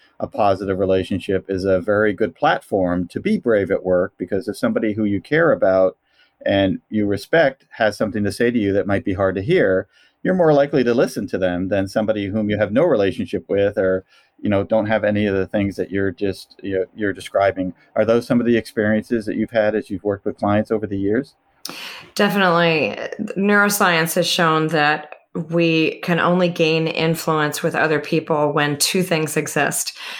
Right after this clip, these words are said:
Speaker 2: And the first is they have to believe that we like them.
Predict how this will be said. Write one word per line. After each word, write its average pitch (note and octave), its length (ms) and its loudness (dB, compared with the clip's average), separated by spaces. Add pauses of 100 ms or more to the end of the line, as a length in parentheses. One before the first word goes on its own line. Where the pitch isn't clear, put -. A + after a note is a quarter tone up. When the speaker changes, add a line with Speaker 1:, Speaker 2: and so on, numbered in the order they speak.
(140)
Speaker 2:
And E3+ 140 2
the E3 60 2
first F#3+ 440 0
is D#3+ 440 0 (360)
they F3 160 4
have E3+ 320 0
to F3+ 120 0
believe E3+ 380 2
that E3+ 120 -2
we D#3+ 120 2
like C#3+ 260 0
them. B3 380 0